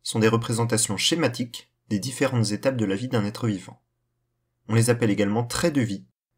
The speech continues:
car ils peuvent être schématisés sous forme d'un trait, démarrant par la naissance et terminant par la mort, en représentant les différentes étapes de la vie entre les deux.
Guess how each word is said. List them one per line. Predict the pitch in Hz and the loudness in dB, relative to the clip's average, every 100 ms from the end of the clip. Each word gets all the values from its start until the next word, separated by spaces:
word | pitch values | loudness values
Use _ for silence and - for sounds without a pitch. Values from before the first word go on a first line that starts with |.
| - | -6
car | 113 | 0
ils | 113 | 2
peuvent | 117 117 | 2 0
être | 123 117 | -2 -2
schématisés | - 120 117 107 113 175 - | 2 2 2 0 0 0 -4
sous | - - | -14 -8
forme | - 135 | -2 0
d'un | 117 | 2
trait, | 110 - 90 - _ _ _ _ | 0 -2 -4 -6 _ _ _ _
démarrant | - 101 95 | -2 0 0
par | 101 92 | 0 -2
la | 92 | -2
naissance | 92 - 107 - - - | 0 0 2 -2 -4 0
et | 123 | 2
terminant | 120 107 117 | 4 4 2
par | 127 120 | 4 4
la | 110 | 4
mort, | 101 117 - _ _ _ | 0 -6 -16 _ _ _
en | - 113 | -2 0
représentant | 117 117 113 113 110 | 0 0 0 0 0
les | |
différentes | 98 95 - 107 107 110 | -2 -6 -6 -4 -4 -4
étapes | 110 113 | -4 -4
de | 101 | -4
la | 92 | -4
vie | 87 120 | -4 -4
entre | 123 - 247 | -4 -2 -2
les | 98 | -2
deux. | - | -4